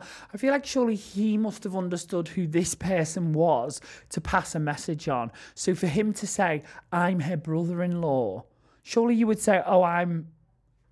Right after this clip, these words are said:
oh, I used to be," I don't know. It just, that whole bit feels fishy.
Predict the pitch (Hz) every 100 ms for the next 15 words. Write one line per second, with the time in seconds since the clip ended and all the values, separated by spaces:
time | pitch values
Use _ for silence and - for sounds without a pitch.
0 | _ - 175 175 190 185 165 - 160 170
1 | 180 233 226 226 226 185 196 208 - -
2 | - - 220 - 254 247 208 208 - 196
3 | 165 160 - 151 - 127